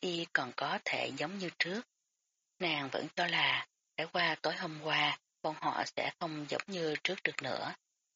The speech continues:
Nàng cũng không có cách nào, dùng giọng nói có chút sững sờ, kêu hắn một tiếng mẹ kế. Nhan Nhiễm Y đi vào, sờ sờ đầu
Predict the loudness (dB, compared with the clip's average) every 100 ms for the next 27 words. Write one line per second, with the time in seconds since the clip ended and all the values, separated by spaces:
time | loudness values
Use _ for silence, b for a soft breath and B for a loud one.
0 | _ _ _ 2 2 2 0 -2 -2 -2
1 | -2 -2 -2 -2 -2 0 0 0 -2 _
2 | _ -6 -2 -2 -2 -4 0 0 2 2
3 | 2 0 -4 -4 -2 -2 -2 -2 0 0
4 | -2 -8 _ -2 0 0 -2 -2 -2 -2
5 | -4 -4 -4 -2 -2 -2 0 0 -2 -6
6 | _ _ _ _ _ _ _ -4 -2 -2
7 | -2 -4 -2 -2 -2 0 2 4 2 -2
8 | _ _ -2 0 0 2 2 2